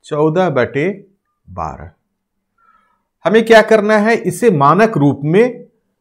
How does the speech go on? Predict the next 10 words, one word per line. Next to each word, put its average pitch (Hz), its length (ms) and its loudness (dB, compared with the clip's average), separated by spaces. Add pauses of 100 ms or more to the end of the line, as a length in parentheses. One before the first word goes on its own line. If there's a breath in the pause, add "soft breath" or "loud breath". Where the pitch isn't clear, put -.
(380)
अ, 135 400 0 (560)
लिखना 110 340 -6
है। - 340 -18 (920)
इसके 175 220 0
लिए 240 100 8
हम 233 120 2
क्या 233 180 4
करते 226 360 0
हैं, 123 460 -8 (1160)
अंश 240 400 -2